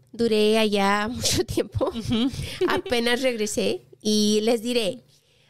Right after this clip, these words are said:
Speaker 1: oh my God, llegué cansadísima. Apenas,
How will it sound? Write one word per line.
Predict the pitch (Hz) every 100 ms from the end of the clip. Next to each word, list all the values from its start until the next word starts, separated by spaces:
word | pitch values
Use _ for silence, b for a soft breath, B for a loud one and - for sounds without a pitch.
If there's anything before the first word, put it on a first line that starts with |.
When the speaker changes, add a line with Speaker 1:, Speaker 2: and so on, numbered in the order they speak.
| b -
Speaker 1:
oh | 233 302 381 392 370
my | 294
God, | 233 196
llegué | 196 190 180 175
cansadísima. | 180 180 - 190 208 - 240 220 226 403 -
Apenas, | - - 208 240